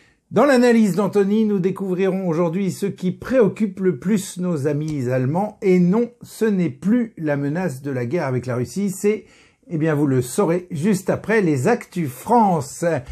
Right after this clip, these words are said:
Et on commence par les syndicats agricoles qui vont enfin rencontrer Emmanuel Macron pour la première fois depuis le début du mouvement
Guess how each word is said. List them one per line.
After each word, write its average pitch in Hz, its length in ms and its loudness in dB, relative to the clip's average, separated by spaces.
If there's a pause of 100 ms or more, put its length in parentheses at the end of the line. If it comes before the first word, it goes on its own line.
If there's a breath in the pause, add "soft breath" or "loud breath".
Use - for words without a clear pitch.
(280 loud breath)
Et 143 60 -2
on 135 100 -2
commence 160 340 -2
par 151 140 -2
les 139 80 0
syndicats 160 540 -2
agricoles 180 680 2
qui 208 220 2
vont 196 420 0
enfin 214 460 0
rencontrer 165 520 -2
Emmanuel 143 340 -2
Macron 135 360 -4
pour 143 140 -4
la 120 80 -2
première 151 460 -2
fois 165 280 -2 (400 loud breath)
depuis 180 480 0 (220 loud breath)
le 131 200 -2
début 170 320 2
du 143 160 -2
mouvement 190 580 2